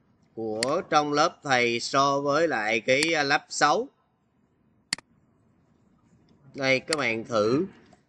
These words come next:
làm cái bài này. Nhập vào một mảng, một cái ma trận một chiều. À, ma trận hai chiều và mảng N hàng M cột. Xuất ra màn hình các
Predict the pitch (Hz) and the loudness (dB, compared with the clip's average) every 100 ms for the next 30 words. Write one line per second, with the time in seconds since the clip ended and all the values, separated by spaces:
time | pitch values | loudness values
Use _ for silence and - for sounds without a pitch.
0 | _ 113 117 117 117 143 117 117 117 110 | _ -4 -2 -2 -2 0 0 2 0 -2
1 | _ _ _ _ _ _ _ _ _ - | _ _ _ _ _ _ _ _ _ -8
2 | 135 143 - 147 143 143 - 127 123 165 | -2 -2 0 -2 0 -4 -4 0 2 2
3 | 220 _ _ _ _ _ _ _ _ - | -4 _ _ _ _ _ _ _ _ -8
4 | 131 131 180 170 139 127 127 127 - 135 | -6 -2 2 2 2 -2 -2 -6 -2 2
5 | 131 123 - _ _ _ _ _ _ _ | 2 2 -8 _ _ _ _ _ _ _
6 | _ _ _ _ _ _ _ _ _ _ | _ _ _ _ _ _ _ _ _ _
7 | _ _ - - _ _ _ _ _ _ | _ _ -20 -20 _ _ _ _ _ _
8 | - _ _ _ _ _ _ _ _ 143 | -20 _ _ _ _ _ _ _ _ 0
9 | 143 156 156 131 139 151 147 139 131 127 | 2 2 0 -2 2 0 0 -2 -4 -2
10 | 127 120 117 123 175 160 151 139 123 131 | -4 -2 0 0 0 -2 0 0 2 2
11 | 127 120 - - 151 147 131 123 123 120 | 2 0 -10 -2 0 0 -2 -2 -2 -2
12 | - _ _ _ _ _ _ - 233 - | -4 _ _ _ _ _ _ -2 -2 -2
13 | 165 170 165 147 135 131 139 131 123 - | 2 2 2 0 -4 -4 -6 -6 -2 0
14 | 190 | 0